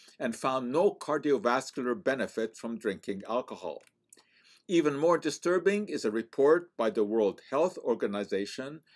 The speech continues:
that over three million annual deaths, the majority among men, are linked to alcohol, with about a third of these due to cardiovascular disease and cancer.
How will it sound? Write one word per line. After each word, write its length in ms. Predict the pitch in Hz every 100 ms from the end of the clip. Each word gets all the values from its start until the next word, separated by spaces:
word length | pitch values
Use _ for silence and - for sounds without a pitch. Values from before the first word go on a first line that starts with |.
| - _ -
that 140 | 131
over 320 | 165 165 147
three 380 | 135 - 196 226
million 480 | 190 214 220 190 180
annual 440 | 175 185 180 170
deaths, 720 | 147 185 185 - - - - - _ _ _ _ _ _ _ -
the 80 | 143
majority 500 | 151 151 170 185 180
among 500 | 151 143 139 123 101 -
men, 520 | 139 185 131 156 165 _ _ _
are 180 | 123 120
linked 300 | 151 202 190
to 100 | 185
alcohol, 720 | 143 190 190 147 107 82 - _ _ _
with 120 | 151
about 260 | 147 135 120
a 60 | 113
third 440 | - - 226 233
of 220 | 208 135
these 520 | 139 139 147 151 - - 110
due 160 | 147
to 140 | 147 139
cardiovascular 840 | 139 127 131 120 120 - 110 101
disease 540 | 101 - 160 165 165
and 180 | 160 143
cancer. 540 | - 113 113 - 80